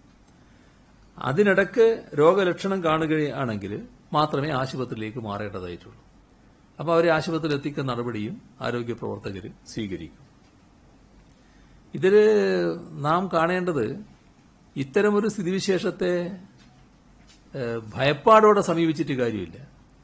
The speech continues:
നമ്മളിതിൽ ഭയക്കുകയല്ല വേണ്ടത്, ആവശ്യമായ ജാഗ്രത നമ്മൾ പുലർത്തി പോവുകയാണ് വേണ്ടത്.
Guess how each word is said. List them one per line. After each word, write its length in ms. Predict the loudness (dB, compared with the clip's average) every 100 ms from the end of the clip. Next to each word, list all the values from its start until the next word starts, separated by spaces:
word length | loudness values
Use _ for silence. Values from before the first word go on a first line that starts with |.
| _ _ -20 _ _ _ _ _ -16
നമ്മളിതിൽ 500 | -8 -4 -2 0 0
ഭയക്കുകയല്ല 640 | 0 2 0 2 2 4
വേണ്ടത്, 340 | 2 2 0 -2
ആവശ്യമായ 600 | 0 0 -2 -2 -2 -2
ജാഗ്രത 560 | 0 2 2 4 2 0 -4 -16 -8
നമ്മൾ 240 | -6 -6
പുലർത്തി 340 | -6 -8 -6 -8
പോവുകയാണ് 560 | -6 -8 -6 -6 -6
വേണ്ടത്. 280 | -8 -12 -16